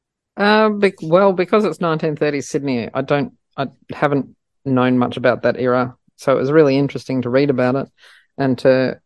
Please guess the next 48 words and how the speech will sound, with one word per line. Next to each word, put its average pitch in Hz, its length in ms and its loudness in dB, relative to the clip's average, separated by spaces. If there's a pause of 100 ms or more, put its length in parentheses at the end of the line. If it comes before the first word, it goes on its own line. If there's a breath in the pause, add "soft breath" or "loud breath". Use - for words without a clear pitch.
(140)
hear 147 300 0
about 135 280 0
what 131 160 -2
was 123 320 -6
legal 135 420 0
and 123 120 -2
what 123 140 -6
wasn't. 139 500 -2
And 120 320 -4 (360 soft breath)
people 151 280 4
could 131 240 -2
get - 260 -2
picked - 280 -4
up 147 200 -2
for 147 320 -2
cross-dressing. 165 1040 -2 (120)
It, - 200 0 (140)
it 147 160 -2
might 139 200 2
not 139 180 2
have 131 100 -2
been 139 200 0
an 135 140 -2
illegal 135 760 0
crime 156 540 2
as 135 120 0
such. 247 520 -2 (100)
They 196 100 6
picked - 300 -2
people 139 240 4
up 127 140 0
for 135 100 0
vagrancy 127 560 -2
and 127 160 -4
things. 131 380 -4 (360)
And 196 220 4
there's 196 160 4
a 208 60 6
lot 196 160 8
of 180 60 4
male 165 340 2
violence 139 500 -2
in 143 100 -6
it 135 140 -4
as 131 140 -4
well. 131 220 0
It's - 180 -4
a, 131 260 -2